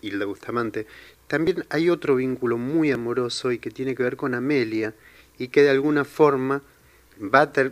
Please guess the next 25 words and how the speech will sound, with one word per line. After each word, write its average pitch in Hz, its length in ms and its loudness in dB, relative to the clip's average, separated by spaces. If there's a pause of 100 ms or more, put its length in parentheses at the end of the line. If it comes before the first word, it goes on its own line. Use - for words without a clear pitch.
va 127 60 6
a 131 60 0
concluir, 147 720 2
no 135 140 2
vamos 147 360 0
a 117 60 -2
decir 110 340 -4
cómo 113 360 -2
el, 101 320 -4
el, 92 260 -10
el 95 200 -8
libro, 117 380 -2 (260)
pero 113 120 2
hasta - 160 -6
incluso 160 380 -6
se 131 160 -2
va 135 80 2
a 143 40 0
marcar 139 440 0
en 120 180 0
colores 113 640 6
que 98 240 -8 (420)
va 113 60 10
a 98 80 6
ser 113 320 0